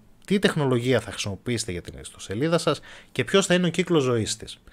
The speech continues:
Δεν μπορεί να υπάρχει για πάντα, αλλά προσπαθήστε να είναι κατασκευασμένη με τεχνολογίες που υπάρχουν δεκαετίες, αν όχι δεκαετίες, τουλάχιστον μία δεκαετία, και έχουν αποδείξει την σταθερότητά τους και την εξέλιξή τους. Φυσικά δεν μπορούμε να προβλέψουμε το πού θα πάει η τεχνολογία,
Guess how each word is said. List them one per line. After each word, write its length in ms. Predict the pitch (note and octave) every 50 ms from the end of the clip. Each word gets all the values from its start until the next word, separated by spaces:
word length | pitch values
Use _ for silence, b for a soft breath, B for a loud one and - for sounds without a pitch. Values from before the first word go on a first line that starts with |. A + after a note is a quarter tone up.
| B B B B
Δεν 220 | - G#2+ C#3 D#3+ E3+
μπορεί 220 | D#3 D#3 D#3 C#3
να 80 | C3+ A#2+
υπάρχει 320 | A2 A2 G#2+ G#2 - - -
για 140 | F#2+ F#2 -
πάντα, 300 | - B2 D3 E3+ F3+ F3+
αλλά 180 | E3 D3 B2+
προσπαθήστε 640 | - - A#2+ - - - A2 G#2+ - G3 F#3 - F3
να 60 | E3+
είναι 120 | F3 F#3 F3+
κατασκευασμένη 800 | E3+ E3+ D3+ D3 - - A2+ A2 G#2 G#2+ C3+ D#3 F3+ G3+ G#3 G#3 B B B B B -
με 100 | - B2
τεχνολογίες 680 | A#2 A#2+ A2+ C3+ C3 B2 B2+ C3 C3+ C#3 D#3+ D3+ C#3+ -
που 80 | -
υπάρχουν 480 | B2+ A2+ - C3 B2+ A#2+ A2 A#2 G2+ F2 - -
δεκαετίες, 880 | - G#2 A2 A2 - G2+ G2 F2 - - - G3 A3+ A#3+ B3 A3+ - - - - - - - -
αν 200 | - F3 F3+ F#3
όχι 180 | F3+ E3 -
δεκαετίες, 720 | D3+ D3+ D3 - C#3+ C#3 C#3 C#3 D#3 D3+ D3 B2+ - - - - - -
τουλάχιστον 540 | - G#3 G3 F3+ D#3 C3+ A#2+ - - A2+
μία 200 | A2+ A2+ A2 G#2
δεκαετία, 520 | F#2 G2+ - - A2+ A#2 A2+ F#3 F#3 F3 E3 B B B B B
και 100 | - -
έχουν 180 | G3+ G#3 G#3 G#3+
αποδείξει 640 | G3 F#3 F3 C#3 A2+ A2 D3+ F#3 F3 - - B3
την 120 | A3+ - F#3+
σταθερότητά 800 | E3 - D3 - - C#3 D3 D#3+ D#3+ - - - - D3 E3
τους 140 | E3 F#3+ E3+
και 120 | - - E3
την 140 | - D3+
εξέλιξή 580 | C3+ A2+ - - C#3 B2+ A2+ G#2+ - - - F#2
τους. 320 | - - - - - - - - B B B B -
Φυσικά 300 | - C#3 - - F#3 F3+
δεν 100 | F3 F3
μπορούμε 220 | E3+ E3 D#3+ E3
να 100 | D3+ D3
προβλέψουμε 640 | C3+ - C#3 B2+ C3+ C#3+ C#3+ C#3 - - C3+ C3 B2
το 180 | A2+ - - A#2
πού 180 | A2 - C#3+
θα 180 | C3 - B2 A2+
πάει 220 | - B2 A#2+ G#2+
η 40 | G#2
τεχνολογία, 800 | - G#2 - - G#2+ G2 G2 G2+ G#2 A2+ C#3+ E3 F#3 F#3+ F3+